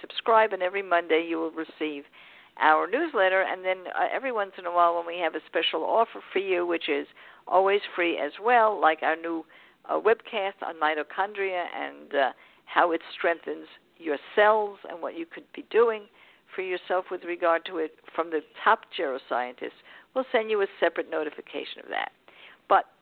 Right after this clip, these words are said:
pretty soon we are going to be opening up a campus. It's a virtual campus that brings together, it's really silo busting, geroscientists, doctors, policymakers,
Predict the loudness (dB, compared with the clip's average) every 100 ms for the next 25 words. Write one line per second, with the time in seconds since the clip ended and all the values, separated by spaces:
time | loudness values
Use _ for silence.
0 | _ _ _ -10 -4 -4 -4 -6 -6 -8
1 | -14 -8 -6 -4 -2 -4 -6 -6 -4 -4
2 | -6 -8 -8 -8 -8 -12 -12 -12 -10 -16
3 | -16 _ -16 -6 -4 -2 2 2 2 -4
4 | -4 -4 -4 -4 -6 -14 _ _ -20 -20
5 | -20 -4 2 4 2 -4 -6 -10 -18 -2
6 | 0 2 0 -2 -6 -4 -4 -4 0 2
7 | 2 0 0 -4 -10 -20 _ -20 _ _
8 | 2 6 6 4 2 2 2 -6 -16 -16
9 | _ _ _ 4 4 2 -10 -12 -12 -4
10 | -2 -2 -6 -12 -12 -12 -12